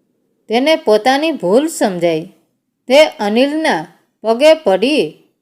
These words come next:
ગયો અને માફી માગી. "ભાઈ, મને માફ કર. મારી લાલચે મને આંધળો બનાવી દીધો.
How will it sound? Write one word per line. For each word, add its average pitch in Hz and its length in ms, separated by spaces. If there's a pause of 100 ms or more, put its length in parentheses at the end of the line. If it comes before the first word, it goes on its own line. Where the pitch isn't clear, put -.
(100)
ગયો 185 360
અને 233 420
માફી 196 480
માગી. 156 500 (760)
"ભાઈ, 226 340 (200)
મને 240 280
માફ 196 400 (140)
કર. 156 240 (400)
મારી 240 320
લાલચે 240 840 (160)
મને 226 280
આંધળો 208 540
બનાવી 220 580
દીધો. 165 520